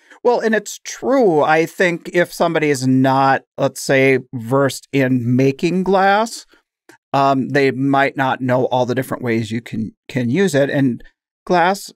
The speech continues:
sand casting is a rarity, as you've pointed out. So they might look at it and go,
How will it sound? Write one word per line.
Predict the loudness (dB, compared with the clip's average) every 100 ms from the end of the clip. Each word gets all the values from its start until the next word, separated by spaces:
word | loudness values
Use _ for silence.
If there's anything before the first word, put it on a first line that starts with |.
| _
sand | -12 -2 0 2 0 -4
casting | -2 0 0 -2 -4 -4 -4 -2
is | 0 0 -2 -6 -16 _ _ _ _ -4
a |
rarity, | -2 0 0 0 -2 -2 -2 -2
as | -2 -4
you've | -6
pointed | -2 -2 0
out. | 2 0 -2 _ _ _ _
So | 0
they | 2
might | 2 2
look | 0 0
at | 0 2
it | 0
and | -2 0
go, | 2 2 2